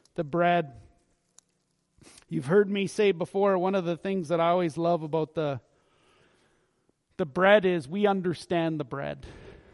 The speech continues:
We don't understand it from a physical standpoint, but we understand that it,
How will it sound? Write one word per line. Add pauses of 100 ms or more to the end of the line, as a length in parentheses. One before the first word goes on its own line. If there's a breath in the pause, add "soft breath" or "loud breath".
(1700 loud breath)
We
don't
understand
it
from
a
physical
standpoint,
but
we
understand
that
it,